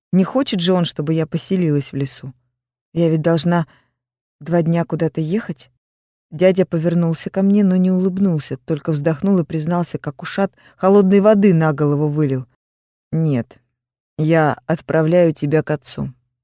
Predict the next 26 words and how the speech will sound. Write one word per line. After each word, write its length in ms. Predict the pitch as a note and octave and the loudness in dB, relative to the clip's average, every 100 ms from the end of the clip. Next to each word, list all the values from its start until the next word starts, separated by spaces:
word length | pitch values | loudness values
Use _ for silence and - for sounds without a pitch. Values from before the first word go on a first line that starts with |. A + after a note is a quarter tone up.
| _ _ _ | _ _ _
Там 200 | - D#3+ | 0 0
тебя 440 | D#3+ D#3+ D#3+ D3 - _ _ _ - | 2 0 0 0 -6 _ _ _ -4
никто 480 | E3 D#3+ - F3+ F#3+ _ _ _ _ - | -2 -2 0 0 0 _ _ _ _ -2
и 80 | |
никогда 400 | E3+ D3 D#3 D3+ | 0 0 0 0
не 140 | D3+ C#3+ | 0 0
найдёт. 440 | C#3 B2+ A#2+ _ _ _ _ _ - | -2 -4 -8 _ _ _ _ _ -2
Я 200 | F#3+ G3 | 2 4
посмотрю, 580 | G3 - G3 F#3+ E3+ C#3 | 2 2 2 2 0 0
как 220 | D3 D3 | -2 -4
здесь 260 | C#3 D#3 C#3 | -2 -2 0
будут 300 | D#3 D3 D3+ | -2 -2 -2
развиваться 500 | D3 D3+ D#3 D#3 D3 | -2 0 0 -2 -4
события, 600 | D#3 D#3+ G#3+ - E3 C#3 - - | -2 0 0 2 0 0 -6 -2
и 100 | F#3+ | 2
если 280 | F#3+ E3+ | 4 2
всё 240 | E3 - D#3+ | -2 0 0
обойдётся, 720 | D3 D3+ D3 F#3+ G3 - C3+ _ _ _ _ _ - | 2 0 0 0 -2 -4 -8 _ _ _ _ _ -16
ты 80 | |
сможешь 440 | C3+ D3 C#3 C3 - | -8 -4 -4 -6 -6
вернуться». 500 | C#3 C3 - - - _ _ _ _ _ _ _ - | -6 -6 -10 -14 -18 _ _ _ _ _ _ _ -6
По 80 | |
его 200 | D3+ D3+ | -4 -4
тону 300 | D#3 F#3+ F3+ | -4 -2 -4
стало 300 | D3 D3+ D3 | -4 -6 -8
понятно, 600 | C#3+ D3 D#3+ G3 - C#3+ | -6 -6 -4 -6 -8 -12